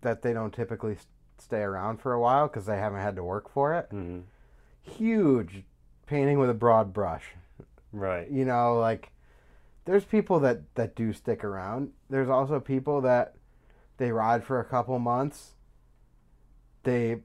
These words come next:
Speaker 1: produce some wild content. They do some wild stuff. And you don't hear from 'em for a year. And then they show back up. They do some more wild stuff.
Speaker 2: Mm-hmm.
Speaker 1: And they're gone again.
Speaker 2: Right.
Speaker 1: And,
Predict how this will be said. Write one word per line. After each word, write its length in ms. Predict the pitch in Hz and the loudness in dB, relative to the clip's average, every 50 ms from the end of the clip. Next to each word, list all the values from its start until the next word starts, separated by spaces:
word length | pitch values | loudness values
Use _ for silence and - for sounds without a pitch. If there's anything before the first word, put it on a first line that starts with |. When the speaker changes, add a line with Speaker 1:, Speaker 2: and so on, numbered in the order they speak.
| - _ | -16 _
Speaker 1:
produce 420 | - - 127 117 120 120 127 123 | -4 -4 -2 0 2 0 0 0
some 220 | - - 131 117 110 | 0 -4 -4 -2 -2
wild 420 | 107 101 104 113 120 123 123 110 | -2 -2 0 0 0 -2 -2 -4
content. 640 | - 113 113 113 110 101 - 127 127 127 - - - | -8 -8 -6 -6 -6 -4 -4 -4 -4 -4 -6 -6 -6
They 140 | 113 110 | -6 -6
do 200 | 110 104 113 117 | -4 -2 -4 -4
some 200 | 107 - 120 110 98 | -4 -4 -6 -4 -2
wild 420 | 101 104 107 113 117 113 113 110 | -2 0 2 2 0 0 -2 -6
stuff. 460 | - - - 117 123 143 160 156 - - _ _ _ _ _ _ - _ _ | -10 -4 -2 2 2 2 2 0 -4 -18 _ _ _ _ _ _ -20 _ _
And 180 | - 135 143 147 | -2 0 2 2
you 60 | 151 | 4
don't 180 | 156 156 151 151 | 2 2 2 4
hear 160 | 160 190 202 | 4 4 4
from 200 | 196 - 131 113 | 4 2 -2 -2
'em 100 | 104 98 | -2 -4
for 220 | 92 - 110 101 98 | -4 -4 -2 -2 -2
a 60 | 92 | -2
year. 260 | 92 90 85 78 - - _ _ - _ _ _ _ _ _ _ _ - | -4 -6 -8 -10 -14 -18 _ _ -20 _ _ _ _ _ _ _ _ -8
And 160 | 123 123 131 | -4 -2 -2
then 80 | 135 131 | 0 -2
they 80 | 131 123 | -2 -4
show 240 | - - 147 135 131 | -4 -2 -2 -2 0
back 300 | 127 131 127 120 - - | 0 0 0 0 -2 -2
up. 300 | 113 120 135 - - _ _ _ - | 0 0 0 -2 -4 _ _ _ -10
They 160 | 110 120 117 | -6 -6 -4
do 180 | 110 117 123 117 | -2 -4 -4 -6
some 160 | - - 117 | -4 -6 -4
more 220 | 113 120 123 120 | -2 -2 0 0
wild 400 | 113 113 117 117 113 113 110 104 | 2 2 2 2 2 0 -2 -6
stuff. 380 | - - - 113 120 139 151 - - _ _ _ _ - - - | -10 -4 -2 2 2 2 0 -2 -8 _ _ _ _ -20 -16 -14
Speaker 2:
Mm-hmm. 300 | 101 85 78 80 80 85 90 87 _ _ - _ - | -14 -14 -14 -14 -16 -18 -18 -20 _ _ -20 _ -8
Speaker 1:
And 160 | 123 127 135 | -6 -4 -4
they're 80 | 135 | -2
gone 280 | 127 143 160 180 175 127 | 0 2 4 4 4 2
again. 360 | 92 85 85 85 82 82 92 - _ _ - _ - _ _ _ _ - - _ - _ - _ - - _ - - _ - _ _ _ _ _ _ - | -2 -6 -10 -12 -12 -14 -18 -20 _ _ -20 _ -20 _ _ _ _ -20 -20 _ -20 _ -20 _ -20 -20 _ -20 -20 _ -20 _ _ _ _ _ _ -20
Speaker 2:
Right. 260 | - - - - - | -16 -12 -12 -8 -4
Speaker 1:
And, 640 | 127 120 120 120 120 117 117 113 113 113 113 107 | -2 -2 0 0 0 0 0 0 -2 -4 -6 -8